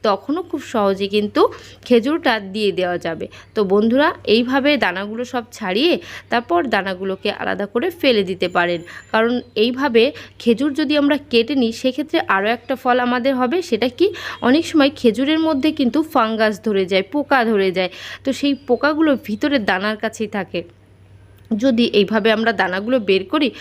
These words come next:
সেক্ষেত্রে কিন্তু সেই পোকা লাগা, ফাঙ্গাস লাগা সমস্তটাই আমরা দেখতে পাবো। সেই নোংরা খেজুরগুলোকে বাদ দিতে পারবো। বাচ্চারা যখন খায়, ওরা কিন্তু সেই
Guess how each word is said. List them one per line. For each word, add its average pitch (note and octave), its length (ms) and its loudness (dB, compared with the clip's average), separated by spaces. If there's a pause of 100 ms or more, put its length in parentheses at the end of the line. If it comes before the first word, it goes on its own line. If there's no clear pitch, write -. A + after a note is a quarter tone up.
(160)
সেক্ষেত্রে D#4 520 -2
কিন্তু C#4+ 280 -2
সেই A#3 200 2
পোকা A3+ 420 2
লাগা, C4 320 2
ফাঙ্গাস A3+ 500 -2
লাগা C4+ 260 -2
সমস্তটাই A#3 600 -2
আমরা A3 240 2
দেখতে F#3+ 400 0
পাবো। D#4 300 2
সেই F#3+ 240 0 (320)
নোংরা A#3 260 6
খেজুরগুলোকে D4+ 600 0
বাদ F3 280 0
দিতে F#3 220 -6
পারবো। F3+ 320 -6
বাচ্চারা G#3+ 440 -2
যখন C#4+ 300 -2
খায়, A3+ 360 -4
ওরা A3+ 180 2
কিন্তু C4+ 380 -2
সেই A3 260 0